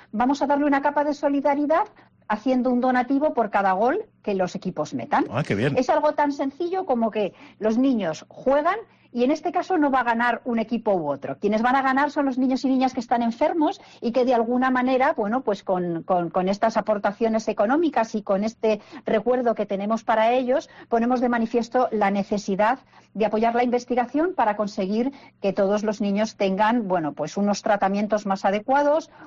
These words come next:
Speaker 1: y una calidad de vida mucho mejor.
Speaker 2: O sea que es una, una donación, digamos, simbólica de un euro por cada participante. No tiene que haber,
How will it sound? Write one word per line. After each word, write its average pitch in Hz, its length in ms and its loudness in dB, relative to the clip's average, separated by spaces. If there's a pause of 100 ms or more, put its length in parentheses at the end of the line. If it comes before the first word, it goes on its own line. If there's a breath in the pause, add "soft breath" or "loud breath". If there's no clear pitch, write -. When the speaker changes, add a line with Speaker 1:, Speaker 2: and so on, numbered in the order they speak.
(160)
Speaker 1:
y 254 320 0
una 202 260 -2
calidad 185 340 0
de 190 80 0
vida 185 200 0
mucho 175 280 -2
mejor. 135 400 -6 (140)
Speaker 2:
O 170 60 -4
sea 156 140 0
que 156 60 -4
es 156 100 -2
una, 180 260 2
una 170 400 0
donación, 160 540 0
digamos, 151 280 0
simbólica 160 500 0
de 147 100 0
un 139 80 2
euro 165 160 0
por 156 160 -2
cada 131 240 2
participante. 117 640 -2
No 113 140 -4
tiene 139 240 -2
que 135 100 0
haber, 135 300 2